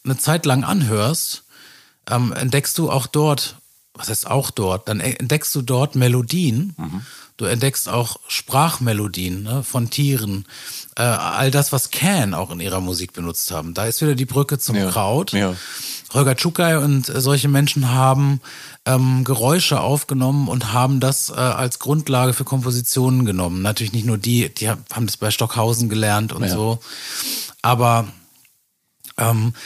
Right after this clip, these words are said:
Speaker 1: also da kann man sich leicht reinhören. Das geht ziemlich leicht. Ne? Und
Speaker 2: Mhm.
Speaker 1: auch wenn du Podcast-Hörerin bist, so wie ich,
Speaker 2: Mhm.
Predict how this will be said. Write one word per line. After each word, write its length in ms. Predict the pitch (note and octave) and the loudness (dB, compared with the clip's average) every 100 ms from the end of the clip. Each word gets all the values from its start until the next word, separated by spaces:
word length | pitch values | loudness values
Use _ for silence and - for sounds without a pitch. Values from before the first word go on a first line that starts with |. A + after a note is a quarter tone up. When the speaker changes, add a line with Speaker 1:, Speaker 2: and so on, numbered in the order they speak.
| - - _ _ _ | -18 -20 _ _ _
Speaker 1:
also 140 | B2 A#2 | -2 0
da 80 | |
kann 140 | - F3+ | 2 4
man 100 | G#3+ | 4
sich 180 | E3 B2 | 2 2
leicht 380 | C#3 F#3 - C3+ | 2 2 0 2
reinhören. 540 | C3 A#2+ F#2 E2+ F2 _ _ - | 2 2 0 -4 -10 _ _ -8
Das 160 | A2+ | -4
geht 180 | E3 D#3 | -2 0
ziemlich 320 | - D3+ C3 | 2 2 2
leicht. 560 | A2 F2+ E2 - - - | 0 -2 -2 -6 -8 -6
Ne? 120 | - | -2
Und 60 | A#2 | 0
Speaker 2:
Mhm. 60 | |
Speaker 1:
auch 160 | A2+ A#2+ | 0 2
wenn 140 | C#3 | 2
du 260 | C3+ B2 B2+ - _ _ _ | 4 2 0 -4 _ _ _
Podcast-Hörerin 960 | - - - A#2 - G#2 G2 F2+ F2 E2 | -2 0 0 -2 -2 -2 -2 -4 -4 -2
bist, 260 | C3+ - | -2 -2
so 100 | - | -4
wie 100 | G#2 | -4
ich, 380 | F#2 C#3+ C3+ - | 0 2 2 -2
Speaker 2:
Mhm. 320 | F2+ D2 F2+ | -6 -6 -8